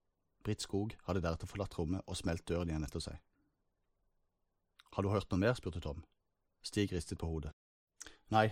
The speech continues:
det var alt hun hadde fått med seg. Tom og Stig ble sittende og stirre på hverandre, tankefulle begge to. Kan han ha forgrepet seg på henne? Stig myste med øynene. Tom både nikket og ristet på hodet i samme bevegelse. Ja, det eneste som slår meg er at hun etter sigende var veldig forelsket i Bjørn,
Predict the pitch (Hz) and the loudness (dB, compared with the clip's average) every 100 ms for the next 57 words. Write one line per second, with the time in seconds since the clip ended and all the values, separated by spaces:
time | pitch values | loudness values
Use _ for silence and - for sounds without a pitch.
0 | - 101 92 78 104 85 87 82 80 - | 0 2 4 4 2 0 -2 -4 -4 -8
1 | - _ _ _ _ _ _ - - - | -12 _ _ _ _ _ _ -20 -20 -8
2 | - 117 120 - 107 107 92 - 113 95 | 0 2 2 2 2 0 -4 -2 -2 0
3 | 90 82 92 85 82 - - _ - 90 | -2 0 0 0 -2 -6 -16 _ -4 -2
4 | 80 92 95 80 76 - 76 - _ - | -2 0 2 2 -2 -4 -6 -6 _ -20
5 | - _ _ - 101 90 87 87 85 151 | -20 _ _ -2 2 2 0 0 2 2
6 | 101 76 71 76 67 71 _ _ _ _ | 2 0 -2 -2 -4 -8 _ _ _ _
7 | - - 95 85 80 78 87 73 73 76 | -10 0 2 4 2 2 0 0 0 -4
8 | - _ _ _ _ _ - 98 92 85 | -6 _ _ _ _ _ 0 2 4 4
9 | 82 - - 90 82 - 85 82 80 71 | 0 -2 -4 0 0 -2 -4 -2 -2 -2
10 | 82 80 78 78 71 78 - - _ _ | -2 0 0 -2 -2 -4 -8 -12 _ _
11 | _ _ _ _ _ _ _ _ _ _ | _ _ _ _ _ _ _ _ _ _
12 | _ _ - 92 98 107 113 - 98 104 | _ _ -4 2 4 4 2 0 4 4
13 | 107 120 120 - 117 117 95 92 101 101 | 4 0 0 4 4 6 2 0 0 0
14 | - 104 101 101 110 92 95 104 98 87 | 0 -2 0 2 2 2 2 2 2 0
15 | - 92 87 85 | 0 0 2 0